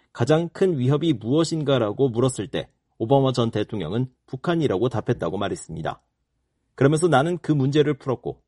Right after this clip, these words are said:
그와 잘 지냈다"고 밝혔습니다. 이어 그는 종교적인 광신도가 아니었다면서 그는 똑똑한 사람이었다고 트럼프 대통령은 말했습니다.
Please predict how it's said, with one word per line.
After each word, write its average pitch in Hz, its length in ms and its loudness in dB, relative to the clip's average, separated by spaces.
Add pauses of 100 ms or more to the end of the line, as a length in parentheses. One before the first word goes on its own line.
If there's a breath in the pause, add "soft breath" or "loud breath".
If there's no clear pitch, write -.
그와 120 260 0
잘 120 280 -2
지냈다"고 92 520 -2
밝혔습니다. 80 640 -8 (800)
이어 160 240 4
그는 180 320 0
종교적인 156 560 2
광신도가 143 680 -2
아니었다면서 104 680 -2 (300)
그는 143 300 0
똑똑한 185 540 -2
사람이었다고 113 920 0
트럼프 135 260 -4
대통령은 107 440 -2
말했습니다. 82 680 -6